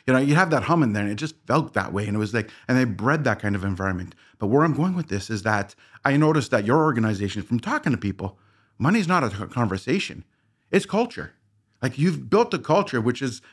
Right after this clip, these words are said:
very impressive, right? Like, a-, a-, and it's like the conversations we have are really about the market, about the open house, what they have on the market, what's going on,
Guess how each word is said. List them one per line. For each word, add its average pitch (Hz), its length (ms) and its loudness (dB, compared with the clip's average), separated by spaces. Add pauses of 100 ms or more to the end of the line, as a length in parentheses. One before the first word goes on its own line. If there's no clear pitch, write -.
very 160 240 4
impressive, 156 560 -2 (400)
right? 135 160 6
Like, 143 220 2
a-, 139 40 0
a-, 139 300 0
and 147 100 2
it's 151 240 -4 (220)
like 131 240 0
the 143 80 -2
conversations 170 580 -2
we 123 80 2
have 170 260 -2
are 127 80 0
really 151 200 2
about 127 220 0
the 98 60 -4
market, 147 520 -2 (260)
about 117 400 2 (140)
the 110 80 2
open 123 240 2
house, 139 260 0
what 110 100 -4
they 123 80 0
have 139 300 2
on 156 120 2
the 151 60 4
market, 143 300 2
what's 101 180 -2
going 123 380 2
on, 131 460 0